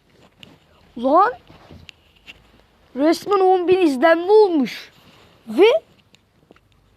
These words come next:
dokuz yüz doksan yedi abone olmuşum. Oha.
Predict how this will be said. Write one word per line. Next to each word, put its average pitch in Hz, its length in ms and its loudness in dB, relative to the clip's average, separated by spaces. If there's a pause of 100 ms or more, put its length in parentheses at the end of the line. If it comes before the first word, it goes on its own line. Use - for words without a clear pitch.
(1400)
dokuz 330 840 2
yüz 311 400 0
doksan 330 880 0
yedi 294 640 0
abone 339 500 0
olmuşum. 349 1000 -2 (1300)
Oha. 277 1800 2